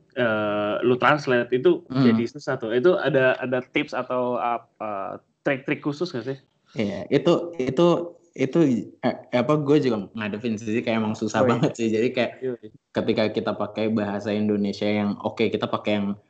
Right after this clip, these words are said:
Speaker 2: receh gitu kan misalnya, cuman
Speaker 1: Hmm.
Speaker 2: gimana ya nge-translate ke Inggris itu gimana gitu. Cuman
Speaker 1: Iya.
Speaker 2: akhirnya kita emang nggak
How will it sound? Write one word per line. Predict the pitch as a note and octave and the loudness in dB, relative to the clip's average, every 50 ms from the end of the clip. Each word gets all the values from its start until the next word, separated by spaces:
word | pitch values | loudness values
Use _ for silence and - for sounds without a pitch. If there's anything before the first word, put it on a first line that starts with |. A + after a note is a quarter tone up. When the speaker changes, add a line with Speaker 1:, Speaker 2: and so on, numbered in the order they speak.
| _ _ _ - | _ _ _ -4
Speaker 2:
receh | - G#2+ G#2 G#2 - B2+ A#2 A2+ | 0 0 0 2 2 2 2 4
gitu | G#2 G2+ F#2+ A#2 A2+ | 2 2 2 2 2
kan | A2+ G#2+ | 2 2
misalnya, | G2+ G2+ - G#2+ A2+ A2+ | 0 0 0 2 0 0
cuman | A2+ B2 C#3+ F#3+ - | 0 -2 -4 -4 -2
Speaker 1:
Hmm. | - C#3 C#3 | -2 -2 0
Speaker 2:
gimana | B2 A2 G#2 G2+ F#2+ A2 F3 E3 | 2 2 0 0 0 0 2 2
ya | C3 A#2 A2+ | 2 2 2
nge-translate | G#2+ G#2 - - A2 A2 A2 A2 A2 A2 - | 0 0 0 -4 -4 -2 -2 -2 -2 -2 -2
ke | _ - | _ -4
Inggris | D#2 G2+ G#2+ G#2 G#2 G#2+ A#2+ B2 | -2 -2 -2 0 0 0 0 0
itu | C#3 C3+ | 0 2
gimana | A2+ G#2+ G2+ G2+ G#2 G#2+ A2 G#2+ G2 | 2 2 0 0 0 0 0 -2 -4
gitu. | F#2+ E2+ F#2+ - A2+ | -6 -8 -8 -4 -2
Cuman | B2 C3+ B2+ | 0 0 0
Speaker 1:
Iya. | A2+ G#2+ - - - | -2 -6 -12 -14 -4
Speaker 2:
akhirnya | - - - - G#2 - - A#2+ C#3+ C#3+ | -4 -2 0 0 -2 0 2 0 0 0
kita | - - - C#3+ C#3+ C#3+ C#3+ - - - - _ _ - | -2 0 2 2 2 2 -2 -8 -12 -16 -18 _ _ -2
emang | A#2+ A2+ A2+ A2 A2 G#2+ A2 A2 G#2+ - - - A2+ | 0 0 0 -2 -2 -2 -4 -6 -6 -8 -8 -10 -6
nggak | G#2+ A2+ A2 G#2 | -2 0 -2 -2